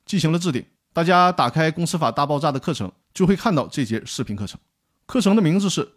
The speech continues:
《企业融资法律风险防范及失败案例精析》。在这节课程当中呢，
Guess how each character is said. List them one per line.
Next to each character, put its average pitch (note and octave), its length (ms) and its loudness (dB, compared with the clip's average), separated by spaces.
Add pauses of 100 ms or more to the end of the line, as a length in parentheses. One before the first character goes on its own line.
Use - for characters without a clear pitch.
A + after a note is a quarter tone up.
(380)
《企 - 260 -4
业 G#3+ 100 4
融 F#3 220 2
资 G3 140 0
法 A#2+ 160 -2
律 D3+ 80 0
风 F3+ 180 0
险 A#2+ 160 -2
防 A2 160 -4
范 - 320 -2
及 - 300 -8
失 - 360 -4
败 D3 260 0
案 C#3+ 200 -4
例 A#2+ 140 -2
精 A2+ 180 -2
析》。 G#2+ 240 -8 (500)
在 A#3+ 160 2
这 D4 200 2
节 E3+ 100 4
课 F3 160 2
程 C#3+ 100 0
当 C#3+ 160 2
中 C#3+ 120 2
呢， C#3 100 0